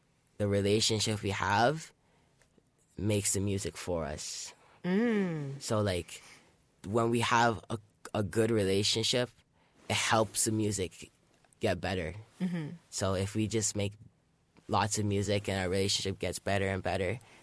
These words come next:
Speaker 1: the music's just gonna be more and more fire after every song. And that's how I, that's how it's been for a long time. So, yeah, it's just cool.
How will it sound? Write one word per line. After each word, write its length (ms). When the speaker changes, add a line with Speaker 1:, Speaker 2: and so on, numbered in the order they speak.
Speaker 1:
the 80
music's 360
just 160
gonna 160
be 320
more 280
and 100
more 200
fire 500
after 360
every 260
song. 420
And 160
that's 220
how 120
I, 140
that's 260
how 120
it's 140
been 340
for 120
a 60
long 240
time. 280
So, 340
yeah, 180
it's 180
just 180
cool. 320